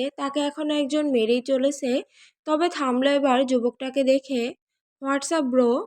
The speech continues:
বইয়ের আঁচল ছেড়ে বের হলি finally?" আদিতের কথায় কিঞ্চিত হাসলো সে, হুডি আর মাস্কটা খুলে ফেলল। এই গরমে হুডি পরে কোন ছাগলে? আলোয় ভেসে উঠল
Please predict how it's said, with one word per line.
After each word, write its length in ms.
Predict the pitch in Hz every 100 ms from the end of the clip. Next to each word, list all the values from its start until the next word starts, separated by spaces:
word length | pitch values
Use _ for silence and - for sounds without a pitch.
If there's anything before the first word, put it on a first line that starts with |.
| 302
বইয়ের 260 | 247 262 277
আঁচল 320 | 226 - 247
ছেড়ে 280 | - 285 294
বের 240 | 240 233 254
হলি 220 | 269 269
finally?" 680 | 254 220 202 220 226 226 190 - _ _ _ _ _ -
আদিতের 440 | 277 277 294 349
কথায় 400 | 349 349 294 269
কিঞ্চিত 400 | 277 285 269 302
হাসলো 400 | 254 240 220 277 294
সে, 200 | 294 233 269 -
হুডি 300 | 269 262 269 302
আর 100 | 302
মাস্কটা 400 | 302 302 - 330
খুলে 280 | 320 294 254
ফেলল। 340 | 277 302 277 226 330 - - _ -
এই 140 | 277 285
গরমে 380 | 294 302 320
হুডি 300 | 320 254 233
পরে 260 | 247 269 285
কোন 220 | 285 240 233
ছাগলে? 540 | - 269 262 262 208 277 - -
আলোয় 320 | 262 277 294
ভেসে 300 | 285 285 311
উঠল 200 | 311 269